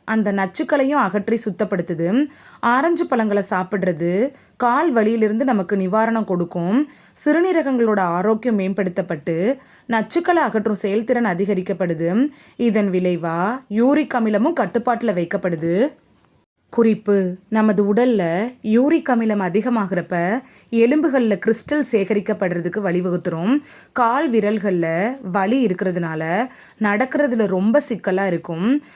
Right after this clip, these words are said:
நடக்கிறது மட்டும் இல்லாம காலை தரையில வச்சாலே ஒரு கடுமையான வலியை நீங்க உணர முடியும். பல உணவுகள், நம்ம தெரியாம சாப்பிட்டுட்டு இருக்க உணவுகள் அதிகப்படியான யூரிக் அமிலத்தை நமது உடம்புல உருவாக்கிரும்.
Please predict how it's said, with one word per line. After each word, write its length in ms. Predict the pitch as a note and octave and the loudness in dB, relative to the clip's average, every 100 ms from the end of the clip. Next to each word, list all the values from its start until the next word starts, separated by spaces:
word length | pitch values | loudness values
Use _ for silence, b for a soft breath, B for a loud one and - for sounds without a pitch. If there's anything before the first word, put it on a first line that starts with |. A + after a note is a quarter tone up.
| B | B
நடக்கிறது 580 | G#3+ G3 A3 B3+ D4+ B3+ | -2 0 0 2 0 2
மட்டும் 340 | G#3 F3+ B3+ | 0 2 0
இல்லாம 640 | A3 F3 E3 E3 D#3+ F#3 B3+ B B - | 0 -2 -4 -6 -4 -4 -4 B B -4
காலை 400 | A3+ A3+ D#4+ C#4+ | 0 2 0 0
தரையில 520 | A3 F#3 G#3+ B3+ F#3+ | -2 0 2 2 0
வச்சாலே 800 | F3 - G3+ E3+ E3 G3+ B3 - | -2 -2 -2 -2 0 -2 -2 -2
ஒரு 280 | G#3+ G3 | 0 0
கடுமையான 720 | F3+ F3+ G3+ B3+ A#3 G#3+ C4+ D4+ | 0 2 4 4 4 2 2 2
வலியை 360 | F#3 G3 B3 | 0 2 2
நீங்க 220 | A3+ F3+ | 0 0
உணர 260 | E3+ F3+ G3 | -2 0 0
முடியும். 560 | F3 E3 D#3+ F3 B3+ C#4+ B B _ | -2 -4 -4 0 0 -2 B B _
பல 340 | B3 A#3+ D4+ | -2 2 2
உணவுகள், 640 | D#4 A3 G3+ F#3+ F3 F3 B3+ | 2 0 0 -2 -2 -2 0
நம்ம 240 | G3+ F#3 | -2 -2
தெரியாம 540 | F3+ G3 G#3+ A#3 C4 D#4 A3 | -2 0 0 0 0 0 -2
சாப்பிட்டுட்டு 300 | F3+ A3 G#3 | -2 -4 -2
இருக்க 260 | A3 G3+ | -2 0
உணவுகள் 600 | F3+ F3+ F3 D#3+ E3 B3 B3+ B B | -2 -2 -4 -2 0 -2 -4 B B
அதிகப்படியான 880 | - G3+ A3+ C4+ C4+ A3+ G#3+ A3+ D#4+ | -4 -2 2 2 2 2 2 2 2
யூரிக் 400 | B3+ A3+ B3+ B3 | 2 2 2 2
அமிலத்தை 720 | A3 F#3 E3+ F3+ E3 G3 B3+ - | 0 0 -2 -2 -2 0 -2 -4
நமது 420 | G#3 G3+ F#3 F#3 | -4 0 0 0
உடம்புல 400 | F#3 A#3 G#3+ G3 A3+ | 2 2 2 0 0
உருவாக்கிரும். 720 | G3 G#3 F#3+ F3+ E3 F3 B3+ | 0 0 0 -2 -4 0 0